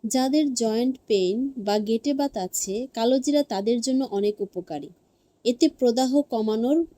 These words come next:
গুণ আছে। বন্ধুরা, কালো জিরা দেখতে ছোট হলেও এর উপকারিতা অনেক বিশাল।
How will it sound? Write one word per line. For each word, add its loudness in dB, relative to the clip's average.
গুণ 4
আছে। -4
বন্ধুরা, 6
কালো 4
জিরা 4
দেখতে 0
ছোট -2
হলেও -2
এর 0
উপকারিতা -2
অনেক -2
বিশাল। -6